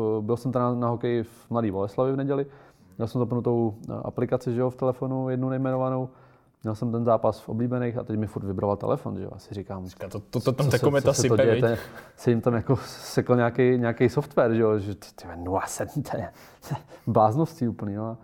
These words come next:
Speaker 1: ono to byl fakt, takže s-, byl jsem šokovaný fakt,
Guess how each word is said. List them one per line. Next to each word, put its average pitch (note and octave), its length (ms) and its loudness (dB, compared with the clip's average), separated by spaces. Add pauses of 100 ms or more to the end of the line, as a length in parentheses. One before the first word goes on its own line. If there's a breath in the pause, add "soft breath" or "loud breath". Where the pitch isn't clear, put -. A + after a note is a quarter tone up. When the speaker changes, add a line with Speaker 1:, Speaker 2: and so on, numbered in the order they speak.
(600 loud breath)
Speaker 1:
ono G#2+ 160 -6
to G#2+ 140 -8
byl A2 120 0
fakt, A2+ 240 -4 (140)
takže F#2+ 260 -8 (160)
s-, - 460 -18
byl G2 140 -2
jsem G2 360 -8 (120)
šokovaný F#2 440 -8
fakt, G2+ 200 -14